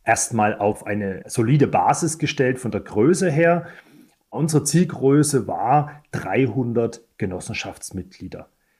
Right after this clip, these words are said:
zu finden, die die Basis bilden,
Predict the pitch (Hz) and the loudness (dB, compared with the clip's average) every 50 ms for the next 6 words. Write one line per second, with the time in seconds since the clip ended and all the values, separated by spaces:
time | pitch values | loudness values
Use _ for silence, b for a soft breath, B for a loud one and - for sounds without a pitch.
0 | _ _ _ - - 143 131 131 120 110 - - - - - 147 165 220 226 226 | _ _ _ -6 -2 0 2 2 0 -2 -4 -10 -6 2 4 4 4 4 2 2
1 | 226 220 220 226 220 - - _ _ _ _ - 143 147 170 202 226 254 285 277 | 2 0 0 0 -2 -6 -12 _ _ _ _ -2 0 2 4 6 6 6 4 2
2 | 277 - _ _ _ _ _ _ _ _ _ _ _ - 117 95 - - 92 95 | 0 -6 _ _ _ _ _ _ _ _ _ _ _ -12 -12 -6 -4 -2 -2 0
3 | 117 151 175 - - 214 - - - - 165 160 165 170 160 165 165 165 160 160 | 0 0 -2 -2 -2 -2 -2 -2 2 4 6 6 6 4 4 2 0 0 -2 -4
4 | - | -8